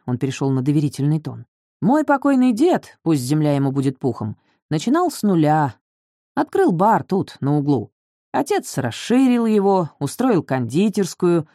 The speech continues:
которая благодаря таланту повара Спаньола, отца моей жены и настоящего мастера своего дела, правда, Джильола, прославилась на весь Неаполь.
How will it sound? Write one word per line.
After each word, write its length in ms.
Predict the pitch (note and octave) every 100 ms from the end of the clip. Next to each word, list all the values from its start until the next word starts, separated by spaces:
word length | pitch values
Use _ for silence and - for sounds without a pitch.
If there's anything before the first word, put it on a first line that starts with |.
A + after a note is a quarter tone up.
| _ _ -
которая 360 | D3+ D#3+ D#3
благодаря 500 | D3+ D#3+ E3 E3 E3
таланту 480 | D#3 D#3+ D#3 C3+ D3
повара 380 | - D3 C3+ C3
Спаньола, 840 | - C#3+ A#2+ A2 A2 G#3 C4 C3+
отца 300 | A#2+ - C3
моей 280 | A2+ A#2+ C3
жены 380 | B2 D#3 F3+ C3
и 40 |
настоящего 640 | A#2+ - D3 C#3 A#2 C3+ D3
мастера 500 | D#3+ B2 - A#2+ A#2
своего 400 | - B2 A#2 A2+
дела, 400 | B2 G3 C#4+ D3+
правда, 380 | - C#3 G#3
Джильола, 500 | D4+ F4 B3 B2 A#2 - _ _ _
прославилась 680 | - D#3+ - A#2+ A#2+ A3 B3+
на 120 | E4
весь 220 | B3+ G#3 -
Неаполь. 480 | F3 A2 - C#3